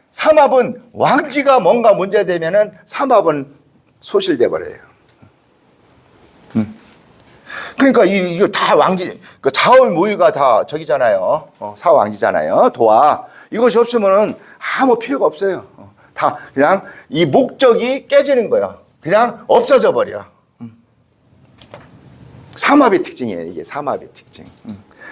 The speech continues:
그렇게 하고 이 삼합을 이 네 개가 우습게 알아도 이 삼합을 아무튼 딸딸딸 애워야 돼. 그리고 그 원리가, 어,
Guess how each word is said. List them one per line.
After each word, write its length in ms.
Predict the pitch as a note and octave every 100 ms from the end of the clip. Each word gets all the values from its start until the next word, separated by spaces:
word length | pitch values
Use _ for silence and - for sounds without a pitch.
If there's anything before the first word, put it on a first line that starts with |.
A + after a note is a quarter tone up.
| - -
그렇게 240 | A3 -
하고 420 | A3+ G#3 A3 G#3+ - -
이 220 | - G3+
삼합을 1040 | - - A#3+ A#3 G3 F3+ G#3+ B3 A3 - _
이 220 | A#2+ E3+
네 140 | B2+ E3
개가 320 | F#3+ E3 D3+
우습게 300 | D3+ F#3+ D#3+
알아도 480 | C#3+ D#3 F3 G3+ - -
이 100 | A#2+
삼합을 720 | C3+ - A3 F3+ F3 G3 G#2 - - _ _ - - - - - -
아무튼 340 | G3 F#3+ E3+
딸딸딸 500 | F3+ F#3+ E3 D#3 C3
애워야 420 | A#2 C3+ C3+ G2
돼. 160 | E2+ F#2 - _
그리고 400 | - D#3 C#3 B2+
그 120 | B2+
원리가, 640 | A2 C#3 D3 C3 D3 F3+ - - -
어, 460 | G#2 A2 G#2 F#2+